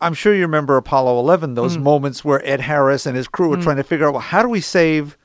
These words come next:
Speaker 2: Mm-hmm.
Speaker 1: three watts of power here? How do we do
Speaker 2: Yes.
Speaker 1: this? How do we do
Speaker 2: Yeah.
Speaker 1: that?"
Speaker 2: Yeah.
Speaker 1: And you just, look, the characters are great. The acting
Speaker 2: Mm.
Speaker 1: was wonderful in the movie. Those scenes spoke to me. It's
Speaker 2: Yeah.
Speaker 1: like,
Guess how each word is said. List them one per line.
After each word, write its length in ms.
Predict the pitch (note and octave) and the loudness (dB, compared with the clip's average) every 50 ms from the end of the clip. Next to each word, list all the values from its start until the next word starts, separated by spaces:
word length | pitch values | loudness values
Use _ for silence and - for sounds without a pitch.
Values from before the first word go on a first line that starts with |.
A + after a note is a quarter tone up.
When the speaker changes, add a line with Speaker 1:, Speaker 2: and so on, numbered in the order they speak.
| _ | _
Speaker 2:
Mm-hmm. 200 | F3+ D#3+ D#3 D#3 D3 - _ _ | -16 -16 -16 -16 -18 -20 _ _
Speaker 1:
three 280 | _ - - F#3+ G3+ G3 | _ 0 2 4 4 4
watts 360 | E3+ E3+ E3 D#3+ - - - | 6 4 4 4 2 0 -4
of 100 | D3 - | -4 -2
power 300 | - D#3 D#3 C#3+ C#3 C3+ | 0 2 2 4 2 2
here? 160 | C3+ D3 B2 | 0 0 0
How 120 | G2+ D3+ | 0 0
do 60 | F#3 A#3 | 0 0
we 80 | A3+ | 2
do 80 | G3 F3+ | 2 2
Speaker 2:
Yes. 140 | E3 F#3+ E3+ | 4 4 4
Speaker 1:
this? 160 | E3+ C#3 - | 4 4 4
How 160 | E3 F#3+ G#3 | 4 6 6
do 40 | G#3 | 6
we 140 | F#3+ F#3+ F#3 | 6 6 6
do 100 | D#3+ F#3 | 6 6
Speaker 2:
Yeah. 60 | F#3 F3+ | 8 8
Speaker 1:
that?" 300 | F3 F3 D3 A#2 - _ _ | 8 6 6 4 -2 _ _
Speaker 2:
Yeah. 200 | F3+ F3 D3 C3 | 0 0 2 2
Speaker 1:
And 160 | E3 D#3+ D#3+ | 0 2 2
you 80 | E3 D#3+ | 2 2
just, 160 | E3+ F3 - - _ _ _ _ _ _ - - _ _ _ _ - _ _ _ - - - - | 2 0 -2 -8 _ _ _ _ _ _ -20 -20 _ _ _ _ -20 _ _ _ -8 -8 -6 -6
look, 140 | D3+ C#3+ - | -8 -8 -8
the 80 | - | -10
characters 460 | C3+ - - F3+ F3+ F3+ - F#3 E3 C3+ | -4 2 4 4 4 4 2 -2 -2 -2
are 60 | E3 | -2
great. 380 | B2+ - E3 D#3 D#3 D3 - | 0 2 2 2 2 0 -4
The 100 | - D#3 | -6 -4
acting 300 | D3+ D3 D3 D3 E3+ E3 | -2 0 0 0 0 0
Speaker 2:
Mm. 40 | D3 | 0
Speaker 1:
was 80 | C#3+ C3+ | 0 2
wonderful 260 | C#3+ D3 C3+ D#3+ D#3+ | 0 0 0 -2 -4
in 60 | D#3 | -4
the 40 | C#3+ | -2
movie. 120 | D3 C#3+ - - | -4 -4 -6 -10
Those 400 | A2+ F#2+ - D3 D3 F3 G3 G3 | -18 -2 2 2 4 4 2 0
scenes 480 | - G3+ F#3 F#3 F#3+ F#3+ F3+ - - _ _ _ | -2 -2 -2 -2 -4 -6 -8 -12 -18 _ _ _
spoke 380 | - - - - E3+ E3+ E3+ - | -20 -18 -2 0 0 0 0 -2
to 80 | - B2 | -8 -10
me. 100 | E2 D#2+ | -10 -6
It's 80 | - | -4
Speaker 2:
Yeah. 140 | F3 F3 D3 | -2 -2 -2
Speaker 1:
like, 80 | C3 | -4